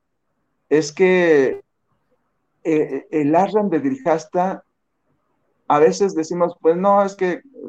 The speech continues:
pues, no, no es tan importante, porque, pues, lo que tienes que ser es un devoto entregado y ya dejarlo todo,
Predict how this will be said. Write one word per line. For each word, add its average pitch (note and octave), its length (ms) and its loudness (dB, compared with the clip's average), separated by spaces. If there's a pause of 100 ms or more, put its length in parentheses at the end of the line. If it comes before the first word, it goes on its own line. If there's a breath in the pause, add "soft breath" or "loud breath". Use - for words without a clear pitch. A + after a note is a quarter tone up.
(360)
pues, C#3+ 140 -2
no, D#3+ 240 2
no E3 100 0
es - 120 -2
tan F3+ 160 -2
importante, C#3+ 580 -2
porque, C3 280 -8
pues, B2+ 140 -6
lo B2 120 0
que C#3+ 100 -4
tienes D#3 240 -4
que E3 140 -8
ser D#3 180 0
es D#3 140 -8
un D#3 100 -6
devoto C#3 300 0
entregado B2 640 2
y A#2+ 60 -2
ya B2 120 2
dejarlo B2+ 480 -4
todo, B2 340 2